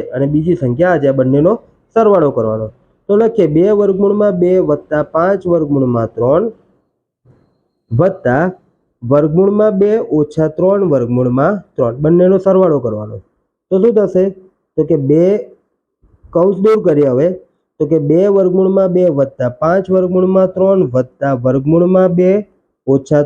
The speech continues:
ત્રણ વર્ગમૂળમાં ત્રણ. ક્લિયર? હવે દેખો, જેટલા વર્ગમૂળ સરખા છે ને એ એમનો પહેલા સરવાળો કરો.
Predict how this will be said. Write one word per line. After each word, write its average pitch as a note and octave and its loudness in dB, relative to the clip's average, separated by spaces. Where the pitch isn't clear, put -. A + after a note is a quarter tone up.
ત્રણ F#3 2
વર્ગમૂળમાં B2+ 0
ત્રણ. A2 -4
ક્લિયર? E3 2
હવે D#3 2
દેખો, G#3+ 0
જેટલા E3 0
વર્ગમૂળ G#3 0
સરખા F#3+ 0
છે G#3+ 2
ને G#3 0
એ G3 2
એમનો G3+ 0
પહેલા F#3 2
સરવાળો C3+ -2
કરો. G#2+ -14